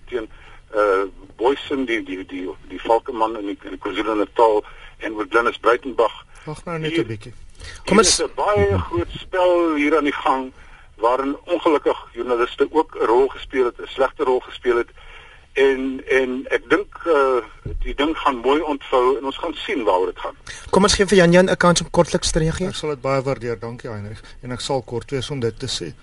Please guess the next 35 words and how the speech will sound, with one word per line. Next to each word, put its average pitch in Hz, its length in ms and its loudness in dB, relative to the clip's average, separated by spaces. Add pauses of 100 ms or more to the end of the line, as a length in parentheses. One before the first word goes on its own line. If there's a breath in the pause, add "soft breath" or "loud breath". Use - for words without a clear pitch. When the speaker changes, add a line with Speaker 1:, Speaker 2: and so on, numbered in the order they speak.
(320 soft breath)
Speaker 2:
dat 139 180 -2
die 156 120 -4
fout 208 300 0
wat 196 140 -2
hier 139 140 -4
gemaak 123 420 -4
word 127 180 -8
is, 127 140 -6
hier's 127 200 -10
'n 139 100 -6
binêre 123 480 -4
argument. 107 580 -8 (880 soft breath)
Ek, 156 240 -4
eh, 196 160 2
stem 180 300 -4
nie 190 140 -2
in 180 120 -4
met 147 160 -4
alles 147 320 0
saam 139 200 -2
wat 131 160 -4
ons 135 200 -6
koerant 123 340 -4
noodwendig 123 440 -6
gedoen 127 220 -8
het 139 140 -8
nie. 147 100 -6
Ek 117 60 -10
het 135 180 -10
absoluut - 380 -2
geen 143 260 -2
inspraak 127 480 -2
daarin 120 240 -2
gehad 110 340 -4
nie. 160 140 -6